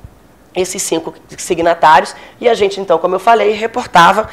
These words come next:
e desescalava potenciais situações de crise, né? Também promovíamos investigação. Então, quando uma, uma, um grupo armado ia lá reclamar, denunciar, né, fazer alguma queixa, a gente anotava aquilo lá e a gente providenciava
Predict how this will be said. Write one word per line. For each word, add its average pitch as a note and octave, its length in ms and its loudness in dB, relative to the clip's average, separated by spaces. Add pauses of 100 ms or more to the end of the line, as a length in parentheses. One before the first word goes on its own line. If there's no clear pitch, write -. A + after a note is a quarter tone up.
(220)
e A3 100 -8
desescalava A3+ 800 4
potenciais G3+ 720 2
situações G3+ 600 -4
de F3 140 -10
crise, B2+ 520 -16 (420)
né? C#3+ 260 -4 (280)
Também A3 280 6
promovíamos G#3+ 580 4
investigação. G#3+ 760 2
Então, F3 180 2
quando G#3 180 2
uma, A#3 240 6
uma, G#3+ 300 4
um G#3+ 100 2
grupo G3+ 200 2
armado F#3+ 280 4
ia F3 80 8
lá D#3 280 4 (280)
reclamar, G3+ 480 6
denunciar, F3 720 4
né, E3 280 4
fazer D#3 480 -2
alguma E3+ 220 2
queixa, F#3+ 400 -2
a - 20 -2
gente E3+ 380 -6
anotava D3+ 520 0
aquilo E3 280 -6
lá F#3 240 2 (300)
e A3 100 4
a A3 60 6
gente F3 320 -4 (340)
providenciava F#3+ 880 2